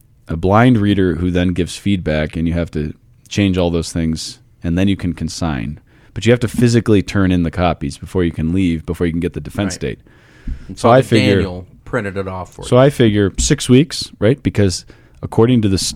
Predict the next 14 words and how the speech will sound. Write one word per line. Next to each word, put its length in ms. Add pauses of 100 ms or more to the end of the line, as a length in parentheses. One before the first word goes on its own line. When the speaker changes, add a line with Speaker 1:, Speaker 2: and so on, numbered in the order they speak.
(140)
Speaker 1:
the 120
student 340
handbook, 520 (260)
you 160
have 100
fifteen 480
days 380 (280)
for 160
the 80
second 340
reader 380 (280)
to 120
get 260
it 220